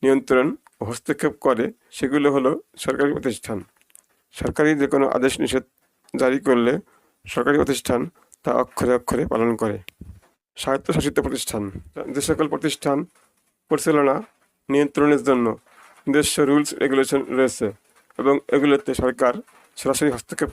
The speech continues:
করতে পারে না, সেগুলো হলো স্বায়ত্তশাসিত প্রতিষ্ঠান। সরকারি প্রতিষ্ঠানে সরকারি বাজেট থেকে অর্থায়ন করা হয়। অন্যদিকে স্বায়ত্তশাসিত প্রতিষ্ঠানে নিজস্ব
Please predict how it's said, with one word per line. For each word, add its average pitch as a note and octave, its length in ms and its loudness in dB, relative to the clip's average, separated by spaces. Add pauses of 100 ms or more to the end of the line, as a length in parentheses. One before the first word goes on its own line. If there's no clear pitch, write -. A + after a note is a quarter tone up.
করতে C3+ 280 -6
পারে B2+ 220 4
না, G2 80 0 (600)
সেগুলো C#3 400 0
হলো A#2+ 160 4 (440)
স্বায়ত্তশাসিত C3 540 -2 (180)
প্রতিষ্ঠান। A2+ 460 -4 (640)
সরকারি C#3 320 2
প্রতিষ্ঠানে C#3+ 400 2 (480)
সরকারি D3+ 340 2
বাজেট D3+ 180 4 (100)
থেকে D#3 160 2 (380)
অর্থায়ন C#3+ 440 0
করা A#2+ 180 2
হয়। G2+ 160 -4 (1160)
অন্যদিকে D3+ 420 4 (380)
স্বায়ত্তশাসিত C3 560 0 (420)
প্রতিষ্ঠানে D3+ 440 2 (400)
নিজস্ব C#3+ 340 2